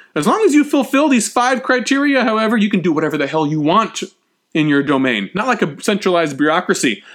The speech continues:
in which they say, "Your job, you are a cog in a machine. These are the ten things you can do, and that's it. You do anything other than these ten, ten, you know, job tasks,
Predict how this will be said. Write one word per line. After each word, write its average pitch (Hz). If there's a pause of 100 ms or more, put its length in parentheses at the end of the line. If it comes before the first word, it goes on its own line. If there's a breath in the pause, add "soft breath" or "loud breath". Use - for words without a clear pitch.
(400 loud breath)
in 139
which 135
they 139
say, 135
"Your 165
job, 208
you 190
are 175
a 147
cog 208
in 196
a 180
machine. 226 (180 loud breath)
These 180
are 170
the 147
ten 240
things 226
you 208
can 190
do, 208
and 123
that's 311
it. -
You 208
do 180
anything 185
other 139
than 123
these 117
ten, 135 (320)
ten, 131
you 151
know, 113
job 147
tasks, 98